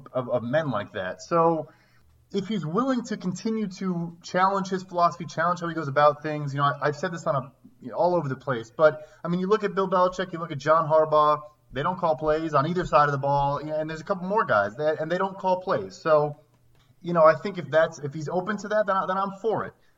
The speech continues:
Uh, if he wants to continue to kinda, like, force what he wants to do, um, you know, if he wants to keep Foles or get another guy that can run his system, I, I don't know, I don't wanna want a coach that has a system. I, I, I want a coach that's flexible and adaptable.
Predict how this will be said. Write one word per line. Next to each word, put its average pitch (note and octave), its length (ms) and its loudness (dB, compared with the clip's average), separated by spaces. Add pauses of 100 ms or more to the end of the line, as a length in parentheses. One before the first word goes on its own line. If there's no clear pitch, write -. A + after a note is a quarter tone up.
Uh, C#3+ 180 8
if C#3+ 100 -6
he A3+ 120 -6
wants G#3 340 2
to F#3 80 -6
continue F#3 400 -8
to E3 100 -10
kinda, D#3+ 220 -2
like, C#3+ 300 -2 (120)
force F3+ 340 -4
what D#3 140 -8
he F3 100 -4
wants F3 280 -2
to D#3+ 100 -8
do, D#3 440 -6 (340)
um, B2 680 0 (260)
you E3+ 60 -8
know, D3 100 4
if C3 120 0
he F#3+ 100 -6
wants D#3+ 460 0
to C#3+ 400 -4 (480)
keep G#3 160 -8
Foles F#3+ 420 -2
or D#3 80 2
get D3+ 120 0
another E3 220 2
guy D#3+ 220 6
that D#3+ 140 0
can D3+ 120 -6
run D3 160 2
his E3 400 -4
system, F#3 420 -4
I, - 280 -10
I D#3+ 80 2
don't F#3+ 180 0
know, F#3 80 -4
I E3+ 100 0
don't A3 120 2
wanna G#3+ 160 -2
want F#3 120 0
a - 40 -6
coach G3 240 0
that C#3+ 80 -2
has D#3+ 340 0
a B2 80 -4
system. G#2+ 400 -10
I, G2+ 60 -8
I, C3+ 200 0
I D3+ 200 2
want F#3 240 4
a F3+ 120 -10
coach F#3 200 -4
that's C#3 120 -8
flexible E3+ 520 -4
and D3+ 80 -2
adaptable. C#3 720 0